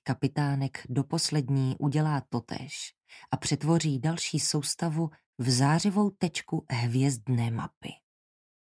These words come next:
Zde je zachyceno mocné vzepětí, v němž se tlapa civilizace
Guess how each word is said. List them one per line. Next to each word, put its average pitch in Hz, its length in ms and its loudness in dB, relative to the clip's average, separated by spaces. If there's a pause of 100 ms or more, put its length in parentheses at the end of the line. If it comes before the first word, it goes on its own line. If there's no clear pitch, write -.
(1300)
Zde 131 520 4
je 190 240 4
zachyceno 170 760 0
mocné 147 680 0
vzepětí, 123 1120 -4
v 120 180 -4
němž 123 340 0
se - 240 -2 (100)
tlapa 139 440 -2
civilizace 139 880 -2